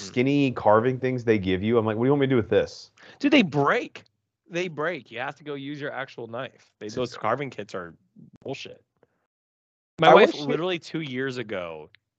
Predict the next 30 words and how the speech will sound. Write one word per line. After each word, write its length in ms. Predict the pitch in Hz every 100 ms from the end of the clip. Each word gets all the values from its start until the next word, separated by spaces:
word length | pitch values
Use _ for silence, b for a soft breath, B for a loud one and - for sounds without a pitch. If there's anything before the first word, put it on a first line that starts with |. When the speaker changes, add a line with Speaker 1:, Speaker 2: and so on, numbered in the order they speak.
| _
Speaker 2:
did 420 | 123 113 98 90 - _
one, 600 | 127 117 110 95 87 80 _ _ _ _ _ _
and 80 | 131
she 120 | 156
did 160 | 165 165
the, 200 | 160 151
you 160 | 143
know, 120 | 165
the 140 | 156 135
meme 420 | 123 123 127 127
that, 160 | 117 117
like, 160 | 107
"This 200 | 117 -
is 120 | 110
fine," 460 | - 95 95 95 104
like, 220 | 110 104
the 80 | 110
dog 340 | 104 101 98 98
drinking 220 | 101 113
Speaker 1:
Yeah, 80 | 95
the 80 | 95
Speaker 2:
coffee 220 | - 104
and 140 | 92
Speaker 1:
Oh, 160 | 123 123
Speaker 2:
everything's 80 | 117
Speaker 1:
I 20 |
Speaker 2:
on 80 | 104
Speaker 1:
do 140 | 113
remember 260 | 104 95
Speaker 2:
fire. 0 | 101